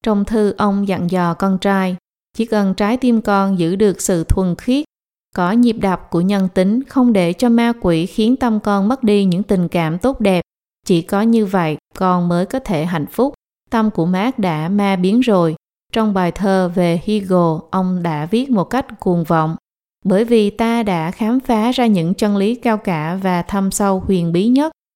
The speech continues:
do đó ta cũng vĩ đại không kém Đức Chúa Trời. Ta lấy sự hắc ám làm y phục, cũng như Ngài vậy." Con đường Mark trở thành ma quỷ cho đến nay đã không còn gì là bí mật.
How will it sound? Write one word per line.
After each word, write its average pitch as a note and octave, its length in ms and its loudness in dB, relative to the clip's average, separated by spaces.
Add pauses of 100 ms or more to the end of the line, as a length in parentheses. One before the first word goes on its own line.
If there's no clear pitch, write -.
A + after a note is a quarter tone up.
(220)
do G3 140 2
đó F#3 220 2
ta A3+ 300 -2
cũng F#3 300 -2
vĩ F#3+ 160 0
đại E3 280 -2
không F#3+ 340 -2
kém F#3+ 260 0
Đức B3+ 100 -2 (140)
Chúa G3+ 180 0
Trời. E3+ 400 0 (460)
Ta F#3+ 160 0
lấy F#3+ 340 -2
sự F3 260 0
hắc A#3+ 220 -4
ám G3+ 280 0
làm G3 300 0
y A#3 160 0
phục, G3 340 0 (240)
cũng E3+ 300 0
như G#3 140 2
Ngài E3+ 300 0
vậy." D3+ 280 -4 (840)
Con A3+ 200 2
đường F#3 280 4
Mark A3+ 280 -2
trở F#3+ 120 2
thành G#3 240 -2
ma G#3 240 0
quỷ F3 320 0
cho A3+ 100 0
đến G#3+ 220 2
nay A3 240 0
đã G3 120 -2
không C4 280 0
còn F#3 380 0
gì F3+ 160 2
là F3 160 -2
bí F#3+ 180 0
mật. A3+ 200 4